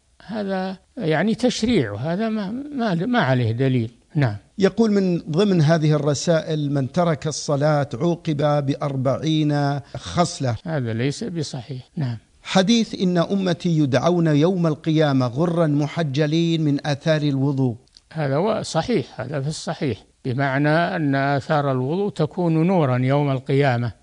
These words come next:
Speaker 1: يعرف به المتوضئون وميزة لهم ميزهم الله بها، ك-، فهي حلي،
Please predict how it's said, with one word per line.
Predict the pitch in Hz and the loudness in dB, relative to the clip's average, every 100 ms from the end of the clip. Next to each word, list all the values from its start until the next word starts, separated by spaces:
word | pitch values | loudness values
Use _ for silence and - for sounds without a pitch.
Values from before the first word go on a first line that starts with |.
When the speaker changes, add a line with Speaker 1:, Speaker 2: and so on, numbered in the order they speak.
| - | -8
Speaker 1:
يعرف | 175 165 151 123 | -2 2 2 2
به | 139 139 156 | 0 2 2
المتوضئون | 151 139 135 156 143 139 127 135 151 170 131 | 4 2 0 0 0 0 0 -4 0 0 0
وميزة | 113 120 143 165 139 139 143 | -2 -2 0 2 0 -2 -2
لهم | 123 131 139 117 110 _ _ - | 0 2 2 0 -6 _ _ -4
ميزهم | 135 123 156 151 131 135 135 | -2 2 2 2 0 0 0
الله | 131 143 139 131 | 0 2 2 0
بها، | 131 156 135 - _ _ | 0 0 0 -4 _ _
ك-، | 139 | -10
فهي | 131 151 139 156 | -6 -2 0 0
حلي، | - 202 196 143 | 2 2 2 2